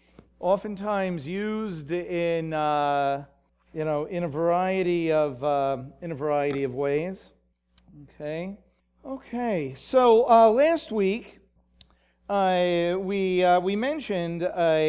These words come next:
in ver-, in chapter two, in verses twelve, thirteen, and fourteen,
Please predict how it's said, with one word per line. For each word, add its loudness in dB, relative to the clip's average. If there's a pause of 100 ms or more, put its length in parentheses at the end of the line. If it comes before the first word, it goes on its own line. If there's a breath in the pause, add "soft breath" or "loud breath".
(120)
in -2
ver-, -2
in -4
chapter -4
two, -4 (460)
in -4
verses -4
twelve, -2
thirteen, -8
and -8
fourteen, -10